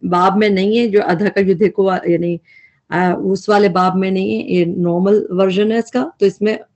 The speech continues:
हंस-, हंस-, normal meaning है, खुद हंसना, खुद रोना। लेकिन यहाँ पे जो इस बाब में आ रहा है, इस वजह से इसके meaning में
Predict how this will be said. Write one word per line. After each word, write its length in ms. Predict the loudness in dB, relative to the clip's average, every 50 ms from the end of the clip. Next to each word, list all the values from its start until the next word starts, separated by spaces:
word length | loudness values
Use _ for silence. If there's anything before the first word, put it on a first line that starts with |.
| _ -10
हंस-, 380 | -10 -10 -10 _ _ -16 -16 -16 _ _ _ _ _ _ -6 -6
हंस-, 320 | -6 -6 -8 _ _ -10
normal 600 | -6 -4 -2 0 2 2 2 2 2 2 0 -2 -8 _ -2
meaning 300 | -2 0 0 -2 -4 -6
है, 120 | -8 -10 -12 _ _ _ _ _ _ _ _ _ _ _ _
खुद 160 | 2 2 4 4
हंसना, 560 | 2 2 0 0 0 0 0 0 -2 -6 -12 -4
खुद 180 | -2 0 0 2
रोना। 340 | 0 0 0 -2 -4 -6 -10 _ _ _ _ _ _ _ _ 2
लेकिन 520 | 2 2 4 4 2 4 4 2 0 -4 -8
यहाँ 500 | -6 -2 0 0 0 0 0 0 -2 2 2
पे 260 | 2 2 2 -2 -8 _ _ _ _ _ _ -16 -16 -14 -16 -20 -20 _ _ _ -20 -20 _ _ _ _ _ _ _ 0
जो 160 | 2 4 4
इस 120 | 4 2
बाब 260 | 2 2 2 4 4
में 160 | 2 2 2 0
आ 320 | 0 0 0 2 2 2
रहा 120 | 2 4
है, 220 | 4 4 4 2 2
इस 260 | 0 -2 -4 -2 0
वजह 200 | 0 2 2 0
से 180 | 0 0 0 0
इसके 280 | 0 -4 -4 -4 -2
meaning 400 | 0 0 0 0 0 0 0 -2
में 260 | -2 -2 -4 -6 -8